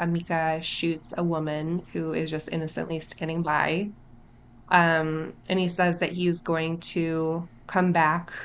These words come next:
on Friday when the shipment is meant to come, and threatens to kill more community members if they don't hold up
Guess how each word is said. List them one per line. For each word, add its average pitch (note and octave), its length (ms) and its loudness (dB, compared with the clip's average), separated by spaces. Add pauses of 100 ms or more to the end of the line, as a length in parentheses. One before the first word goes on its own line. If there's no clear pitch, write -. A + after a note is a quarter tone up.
(160)
on E3+ 220 2
Friday G3+ 520 8
when F#3 120 4
the E3 100 2
shipment E3 520 -2
is D#3+ 320 -2
meant E3+ 240 2
to E3 60 -2
come, F3+ 680 2
and D#3+ 640 -4
threatens D#3+ 420 -2
to E3+ 100 -2
kill D#3+ 280 -4
more D#3+ 300 -2
community D#3 480 -2
members D#3 560 -4
if - 120 -12
they E3+ 160 -2
don't - 320 -6
hold - 260 -6
up - 180 -4